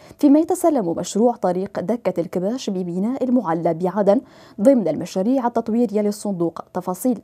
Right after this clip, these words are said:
أكثر مع مراسلنا من عدن وضاح الشليلي.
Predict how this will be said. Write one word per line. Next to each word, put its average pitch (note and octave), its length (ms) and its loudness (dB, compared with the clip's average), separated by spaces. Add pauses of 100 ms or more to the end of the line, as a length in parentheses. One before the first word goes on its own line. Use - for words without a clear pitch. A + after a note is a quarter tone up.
أكثر C#4+ 420 -6
مع F3 220 -6
مراسلنا A3 680 -6
من A#3+ 180 2
عدن A3 420 0
وضاح F3 420 -4
الشليلي. - 440 -12